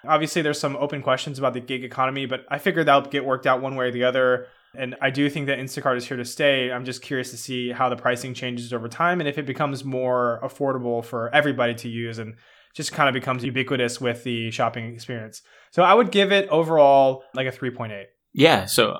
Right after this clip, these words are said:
Speaker 2: I'm right there with you. I, I would call it, like, a three point seven five for all the reasons that you articulated. I mean,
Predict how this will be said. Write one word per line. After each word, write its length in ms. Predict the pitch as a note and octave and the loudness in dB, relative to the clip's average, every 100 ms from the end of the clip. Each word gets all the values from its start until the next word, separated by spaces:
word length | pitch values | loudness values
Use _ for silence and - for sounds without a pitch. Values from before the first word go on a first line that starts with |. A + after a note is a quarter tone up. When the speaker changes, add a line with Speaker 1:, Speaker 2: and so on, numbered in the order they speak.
| - - | -10 0
Speaker 2:
I'm 140 | D3+ | 2
right 100 | F3+ | 4
there 140 | D#3 A2 | 4 2
with 180 | - | 2
you. 180 | A2+ G#2+ | 2 4
I, 120 | G2+ | 4
I 160 | - A#2+ | 4 2
would 120 | A#2 | 0
call 220 | - A2 G2 | 4 4 4
it, 60 | |
like, 80 | G2 F#2+ | 0 -2
a 20 | |
three 140 | G#2+ G2+ | -2 0
point 220 | F#2+ F#2+ | 0 0
seven 280 | F#2+ F#2+ F#2+ | -2 -2 0
five 420 | F#2+ F#2 G2 - _ - _ _ _ _ - | 2 2 0 -2 _ -20 _ _ _ _ -2
for 160 | - A#2+ | 2 6
all 140 | A#2+ | 6
the 80 | G#2 | 4
reasons 260 | G#2 G2+ G2 | 2 2 2
that 140 | F2+ | 2
you 120 | F#2+ | 2
articulated. 640 | F#2+ - G2 G2+ F#2+ G2 - | 0 -4 -6 -2 -2 0 2
I 100 | G#2 | 2
mean, 280 | G2 F#2+ | 2 -2